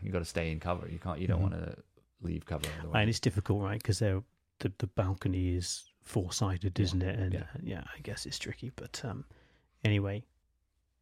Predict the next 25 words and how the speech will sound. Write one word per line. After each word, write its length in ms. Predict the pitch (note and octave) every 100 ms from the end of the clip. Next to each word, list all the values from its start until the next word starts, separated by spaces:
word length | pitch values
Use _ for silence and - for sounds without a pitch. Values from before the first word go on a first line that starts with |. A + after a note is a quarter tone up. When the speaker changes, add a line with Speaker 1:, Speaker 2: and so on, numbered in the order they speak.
| _
Speaker 1:
So 260 | - C3 B2 -
the 160 | A2
way 140 | C#3 D3+
I 80 | C#3+
see 240 | - A#2
the 80 | F#2+
film 420 | - F2 D#2+ - _ _ _ _ _ _
from 260 | - G2 F2 F2
more 220 | G#2 G#2+
or 40 |
less 200 | F2 E2
this 180 | F#2 D#2+
point 240 | - E2
on 240 | E2 D#2 D2+ -
is 240 | E2+ D#2
that 220 | E2 D#2+
it's 260 | F2+ - -
just 240 | G2 -
a 60 | G#2
series 500 | - G2+ F#2+ F2 E2+
of, 460 | D#2+ E2 E2 - _
um, 380 | - D#2+ D#2 D#2 -
set-piece 500 | - - - F#2 D#2+
fights 480 | - D2+ - - - _ _ _ _ _
with 400 | F#2 E2+ D#2 -